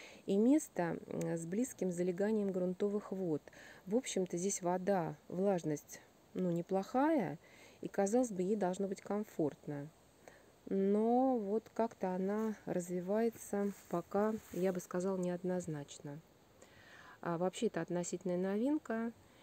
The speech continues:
Еще раз повторю, сорт называется «Катон Крем». Э, ну, в общем, будем смотреть, наверное,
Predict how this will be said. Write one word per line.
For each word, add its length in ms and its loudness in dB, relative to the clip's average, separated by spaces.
Еще 240 0
раз 140 0
повторю, 640 -4
сорт 320 -2
называется 640 -4
«Катон 460 -4
Крем». 420 -8
Э, 160 -4
ну, 360 0
в 100 -4
общем, 600 -2
будем 280 0
смотреть, 520 -2
наверное, 680 -2